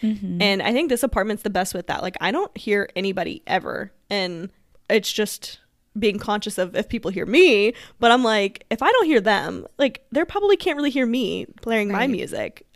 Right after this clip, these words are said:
Speaker 2: I just try to be sensitive about the time of it just in case. Like, we're not gonna do that at midnight, but
Speaker 1: Just moving in general is just so expensive and so stressful 'cause you have to, like, pack everything
Speaker 2: Are you guys
Speaker 1: up.
Speaker 2: getting movers?
Speaker 1: No, we're doing it ourselves.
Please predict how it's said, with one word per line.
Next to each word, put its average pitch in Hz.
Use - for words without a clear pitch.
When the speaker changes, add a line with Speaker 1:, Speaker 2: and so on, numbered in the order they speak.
Speaker 2:
I 247
just 269
try 240
to 233
be 208
sensitive 196
about 185
the 170
time 180
of -
it 185
just -
in 175
case. 180
Like, 175
we're 180
not 175
gonna 175
do 170
that 170
at -
midnight, 185
but -
Speaker 1:
Just 240
moving 262
in 208
general 160
is 160
just 170
so 165
expensive 160
and 160
so 170
stressful -
'cause 175
you 170
have -
to, -
like, -
pack 214
everything 294
Speaker 2:
Are 262
you 269
guys 269
Speaker 1:
up. -
Speaker 2:
getting 254
movers? 254
Speaker 1:
No, 185
we're 180
doing 190
it 285
ourselves. 202